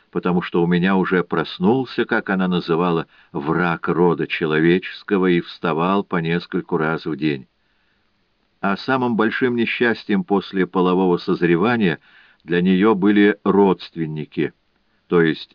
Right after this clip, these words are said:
дяди и тети. Это когда чьи-нибудь родители погибали, скажем, в автомобильной катастрофе, и они не хотели по-настоящему заниматься сиротой,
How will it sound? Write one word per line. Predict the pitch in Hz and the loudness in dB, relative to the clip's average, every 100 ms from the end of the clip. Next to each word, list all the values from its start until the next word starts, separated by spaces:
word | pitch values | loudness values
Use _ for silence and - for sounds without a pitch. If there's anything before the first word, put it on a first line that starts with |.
| - | -8
дяди | - 101 139 131 127 | -2 0 0 0 -4
и | 117 110 | -2 -6
тети. | - 101 - - 78 - _ _ _ _ _ - | 0 2 2 0 -8 -12 _ _ _ _ _ -4
Это | 90 - | -4 -2
когда | 98 87 98 95 | -4 -2 0 -2
чьи-нибудь | - 95 95 92 92 90 | -2 0 2 2 2 0
родители | 90 90 95 90 90 90 | 0 2 0 0 2 2
погибали, | - 76 90 76 117 113 | 0 0 0 0 0 0
скажем, | 87 - 82 73 80 76 - _ _ _ | -2 -6 -6 -6 -6 -8 -12 _ _ _
в | 76 | -12
автомобильной | 71 - 82 73 80 76 | -10 -6 -6 -2 -2 -4
катастрофе, | 73 - 82 - 180 214 233 226 - - - _ | -8 -8 -8 -8 2 4 4 -2 -8 -14 -20 _
и | 80 | 0
они | 82 196 202 | 2 4 4
не | 98 | 2
хотели | 110 101 120 110 | 0 0 2 2
по-настоящему | - 101 98 107 104 104 95 - 95 | 2 -2 -2 0 2 2 0 -2 -2
заниматься | 87 95 95 92 - 87 | 0 0 2 0 -2 -6
сиротой, | - 92 87 - 117 143 139 | -2 0 0 0 2 4 2